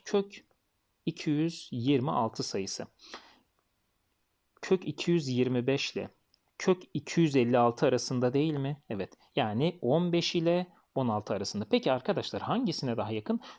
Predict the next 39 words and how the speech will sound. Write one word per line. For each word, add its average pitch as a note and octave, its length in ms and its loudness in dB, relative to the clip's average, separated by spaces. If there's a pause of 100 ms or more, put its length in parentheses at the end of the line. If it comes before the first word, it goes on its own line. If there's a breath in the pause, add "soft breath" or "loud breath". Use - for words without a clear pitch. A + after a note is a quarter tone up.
Gördüğünüz A3+ 540 2
gibi G2 220 -4 (260 soft breath)
kök G#3+ 220 2
iki - 220 -2
yüz C#3 120 2
yirmi A2 180 0
beşe G2 200 -2
yani D#3+ 280 2
on F3+ 280 2
beşe E3 220 0
daha - 140 0
yakın. B2 240 -2
O A3 140 2
yüzden E3 280 -2
kök D3+ 300 0
iki - 240 -6
yüz F3 160 0
yirmi C3+ 220 0
altı C3 240 -2
sayısına A2+ 500 -2 (320 loud breath)
yaklaşık G#3 640 0
olarak C3 300 0
hatta G3+ 260 0
çok - 300 -2
çok - 240 0
yakın C#3 240 0
olduğu A#2 220 0
için G2+ 220 -4
arkadaşlar G#2+ 540 -2
şöyle B2 340 0
yaklaşık A2+ 520 -4
olarak A#2 320 -2
ne D#3+ 100 0
yazalım? A2+ 400 -2 (1400 loud breath)
On D3+ 380 2
beş - 520 -8
virgül D3 640 0
bir C3 160 4
yazalım. F#2 420 -4